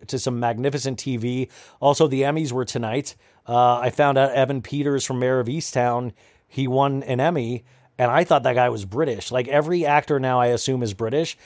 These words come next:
and then he went up to accept the award, he had an American accent, and I was like, "Fuck yeah, man.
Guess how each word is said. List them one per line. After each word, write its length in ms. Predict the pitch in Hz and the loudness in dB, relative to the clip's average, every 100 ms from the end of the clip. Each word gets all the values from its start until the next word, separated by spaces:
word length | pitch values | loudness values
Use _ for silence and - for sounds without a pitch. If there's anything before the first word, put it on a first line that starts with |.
| - - | -20 -6
and 160 | 131 | -2
then 60 | 151 | 0
he 80 | 147 | 0
went 160 | 151 | 0
up 60 | 147 | 0
to 120 | 151 | 0
accept 240 | 139 151 - | 0 0 0
the 80 | |
award, 280 | 135 151 170 | -2 0 0
he 80 | 139 | 0
had 120 | 135 | 0
an 80 | 131 | 0
American 380 | 127 139 135 135 | 0 -2 -2 -4
accent, 340 | 160 - 123 | -4 -4 -4
and 80 | 123 | -4
I 60 | 120 | -4
was 140 | 110 | -4
like, 200 | 113 104 | -6 -6
"Fuck 460 | - - 269 - 175 | -12 -2 0 0 0
yeah, 320 | 151 123 120 | 2 4 0
man. 460 | 123 156 196 226 | -2 -2 -2 -4